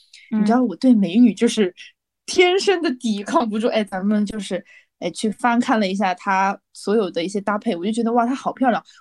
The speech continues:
Speaker 2: 我根本就不知道她做过什么事情，那我就纯，纯，纯粹的第一次的第一，呃，那个叫什么，第一印象，我就觉得，哎，她是一个很有品位的，审美还不错的，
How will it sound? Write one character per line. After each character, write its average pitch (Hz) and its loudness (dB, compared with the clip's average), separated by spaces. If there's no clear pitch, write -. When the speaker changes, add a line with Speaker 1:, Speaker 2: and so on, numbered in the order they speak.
Speaker 2:
我 - 2
根 339 2
本 240 2
就 208 2
不 254 -6
知 254 2
道 311 4
她 208 -4
做 349 -2
过 202 -4
什 196 -8
么 170 -10
事 262 -6
情， - -8
那 226 0
我 202 -8
就 202 -4
纯， 208 0
纯， 196 -2
纯 202 -4
粹 294 2
的 208 0
第 285 2
一 349 0
次 330 -4
的 196 0
第 262 -2
一， 262 -4
呃， 175 -2
那 196 -4
个 202 0
叫 208 0
什 196 -2
么， 170 -4
第 285 2
一 - 4
印 311 2
象， 285 2
我 202 0
就 214 0
觉 196 0
得， 196 0
哎， 202 0
她 220 -6
是 226 -2
一 214 -2
个 196 2
很 208 -2
有 214 0
品 185 -4
位 208 2
的， 160 -4
审 196 -2
美 262 0
还 180 -4
不 214 -4
错 330 0
的， 156 -10